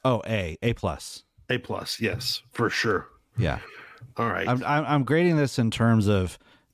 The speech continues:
Speaker 1: did you improve them from how they did in W W E?
Speaker 2: I agree.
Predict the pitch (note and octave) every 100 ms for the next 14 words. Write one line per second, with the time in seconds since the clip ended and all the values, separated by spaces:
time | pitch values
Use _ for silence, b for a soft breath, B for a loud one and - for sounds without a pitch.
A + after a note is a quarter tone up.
0 | G2 F#2+ C3+ B2 C3+ B2+ A#2+ A2 - _
1 | - G#2+ - B2 B2+ G2 G#2 F#2+ F#2 -
2 | F#2+ F#2 F#2 F2 E2 F2 E2 D#2+ D#2+ D2+
3 | C#2 - - - C#3+ C#3+ C3+ A2+